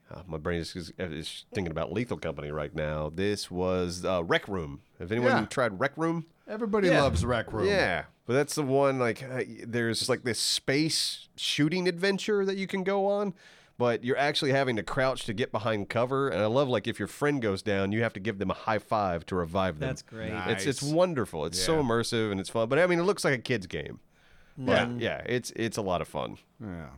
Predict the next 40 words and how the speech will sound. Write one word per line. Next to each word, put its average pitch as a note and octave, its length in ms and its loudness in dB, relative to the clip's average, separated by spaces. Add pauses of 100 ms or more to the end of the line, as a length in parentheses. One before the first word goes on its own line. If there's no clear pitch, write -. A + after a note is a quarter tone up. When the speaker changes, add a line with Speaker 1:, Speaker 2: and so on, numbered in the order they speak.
(140)
Speaker 1:
Now, F2+ 160 0
V E3 160 0
R D#3 60 4
is A#2 80 -2
just F#2+ 180 -8
gonna F#2 100 -2
get D#2 160 -4
better D#2+ 160 -4
and D#2 120 -6
better. D#2 260 -6 (240)
Speaker 2:
And E2+ 140 -8
we G#2+ 100 -6
got G#2+ 160 -4
into G2 200 -4
V G#2+ 200 -4
R G#2+ 200 -2
because G2+ 320 -8
of E2 140 -12
Lethal G#2+ 380 -8
Company, E2 480 -8
or D#2 80 -10
at A2 80 -6
least G2 160 -2
the B2 80 2
Speaker 1:
<laughs> C3+ 120 0
Speaker 2:
conversation. C3 680 -2 (600)
What C#3+ 180 0
a - 20 2
Speaker 3:
Yeah. F#3+ 140 6 (180)
Speaker 2:
fun D#3 220 2
game. C3+ 100 -4 (100)
Speaker 3:
So, A3 300 2
yeah, G3 340 4
so C#3+ 200 0
anything E3+ 760 0
else F3 300 -2
about E3 440 2
the D3 60 -8
game? F3 400 0
Uh, D3 340 4